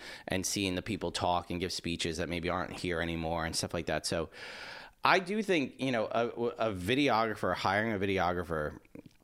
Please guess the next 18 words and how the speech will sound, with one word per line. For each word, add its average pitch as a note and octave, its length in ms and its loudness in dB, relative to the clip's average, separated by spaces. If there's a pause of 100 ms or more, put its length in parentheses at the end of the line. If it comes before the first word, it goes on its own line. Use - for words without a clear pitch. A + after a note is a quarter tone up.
(500)
for G#2+ 100 0
your F#2+ 140 2
wedding F2+ 260 0
day D#2+ 380 2 (400)
is A2+ 540 2 (140)
important. F#2 500 0
I F#2 100 2
think B2+ 200 0
the C#3+ 80 0
people B2 300 0
that F#2+ 180 0
don't F#2 200 -2
hire F#2+ 280 2
a F2+ 40 2
videographer, F2 560 0
or E2+ 120 0
if E2+ 100 -6
they're - 160 0